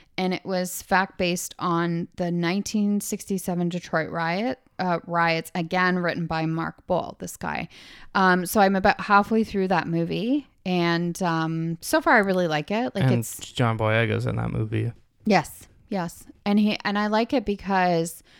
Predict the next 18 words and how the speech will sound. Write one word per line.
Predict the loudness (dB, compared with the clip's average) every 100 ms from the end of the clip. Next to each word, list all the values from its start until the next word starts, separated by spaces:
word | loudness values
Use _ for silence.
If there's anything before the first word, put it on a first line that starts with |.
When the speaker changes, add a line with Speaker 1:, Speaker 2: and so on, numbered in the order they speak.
| -20 _ _ _
Speaker 1:
there's | 2 2 2 -4
a |
black | -2 4 4 4 -2 -20
cop, | -4 2 6 6 2 -4
but | -6
he's | -4 -6
kind | -6 -2 -2
of | 0
going | 0 0 -2
against | -4 -2 -2 -2 -6 -16 -16
his, | -6 -4 -4 -6
like, | -8 -10 -16
people. | -12 -6 -6 -4 -4 -4 -8
So | -6 -2 0 0
it's | -4 -8
kind | -2 0
of | 0 -2
the, | -2 -2 -4